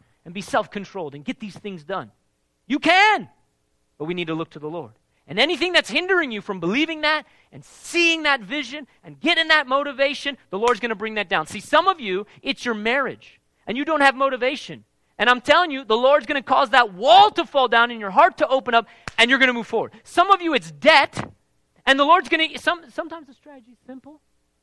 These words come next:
You know, get that thing out of the interest rate and start paying it off monthly. Sometimes it's that simple. Sometimes you don't see it,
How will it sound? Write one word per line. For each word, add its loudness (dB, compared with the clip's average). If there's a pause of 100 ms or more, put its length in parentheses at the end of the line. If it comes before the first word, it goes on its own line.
(800)
You -20
know, -20
get -16
that -10
thing -8
out 0
of -6
the -6
interest -12
rate -8 (100)
and -20
start -10
paying -12
it -4
off -2
monthly. -10
Sometimes -10
it's -20
that -6
simple. -14 (180)
Sometimes -4
you -4
don't -4
see -6
it, -6